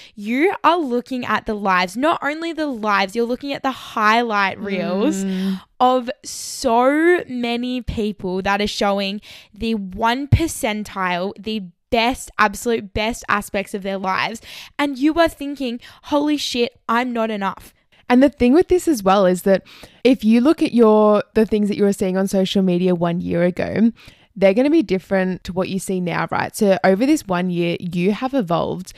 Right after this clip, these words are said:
Speaker 2: So you might actually be at that place that you wish that you were a year ago when you
Speaker 1: Yeah.
Speaker 2: were looking at those other people. But the people that you're seeing that you are following online, they've also evolved. So it's like,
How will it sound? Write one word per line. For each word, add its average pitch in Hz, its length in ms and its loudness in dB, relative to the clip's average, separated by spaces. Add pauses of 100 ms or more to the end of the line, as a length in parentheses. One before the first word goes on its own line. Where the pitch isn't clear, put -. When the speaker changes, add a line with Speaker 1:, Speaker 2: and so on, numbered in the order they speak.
(100)
Speaker 2:
So - 140 -2
you 196 160 4
might 302 200 6
actually 349 300 0
be 175 200 0
at 175 80 -2
that 180 180 0
place 175 300 -2
that 165 140 -4
you 165 120 -4
wish 165 240 -4
that - 120 -6
you 185 140 -2
were 165 220 2
a - 60 -2
year 170 280 0
ago 165 220 0
when 170 100 0
you 202 60 0
Speaker 1:
Yeah. 202 100 0
Speaker 2:
were 165 60 -2
looking 175 240 -4
at 160 80 -8
those 175 200 0
other 160 180 -2
people. 175 440 -6 (380)
But 233 140 8
the 220 80 4
people 233 280 4
that 226 120 6
you're 214 120 4
seeing 196 360 0
that 190 80 -2
you 190 140 -2
are 180 160 0
following 190 400 4
online, 170 400 0
they've 190 200 2
also 247 440 4
evolved. 165 360 -2
So 190 160 -2
it's 170 180 -4
like, 185 180 -4